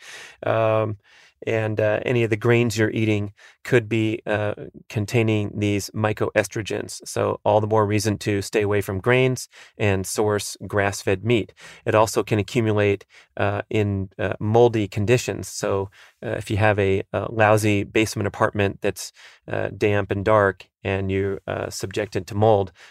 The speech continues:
oh my gosh, you hear, uh, Bulletproof Dave Asprey talk about how his health was destroyed by living in a moldy, uh, childhood environment. So, uh, a good one to stay away from.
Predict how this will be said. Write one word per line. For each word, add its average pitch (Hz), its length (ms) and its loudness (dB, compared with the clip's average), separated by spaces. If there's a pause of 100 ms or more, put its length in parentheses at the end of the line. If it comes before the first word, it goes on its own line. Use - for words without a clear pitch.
(120)
oh 107 140 4
my 98 100 2
gosh, 104 380 2
you 104 60 -4
hear, 101 360 2
uh, 95 200 -2
Bulletproof 104 640 2
Dave 101 220 2
Asprey 101 340 0
talk 101 220 0
about 98 260 0
how 95 340 0 (320)
his - 200 -4
health 104 240 0
was 98 160 -4
destroyed 101 600 4
by 95 200 4
living 98 280 2
in 95 120 2
a 92 60 0
moldy, 95 500 -2 (260)
uh, 98 200 -2
childhood 98 760 0
environment. 95 640 2 (320)
So, 98 380 2 (180)
uh, 98 220 -2
a 104 60 -6
good 104 200 2
one 101 180 2
to 90 80 -8
stay 107 220 2
away 98 220 4
from. 139 320 0